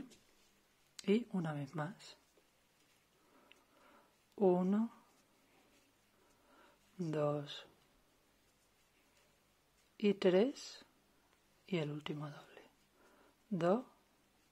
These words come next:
Doble, dos puntos en el mismo punto.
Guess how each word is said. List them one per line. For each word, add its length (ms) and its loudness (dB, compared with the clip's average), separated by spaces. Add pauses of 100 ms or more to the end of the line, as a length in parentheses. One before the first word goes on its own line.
(1800)
Doble, 340 -4 (180)
dos 160 -10
puntos 460 -2
en 60 -2
el 80 -4
mismo 260 -12
punto. 380 -20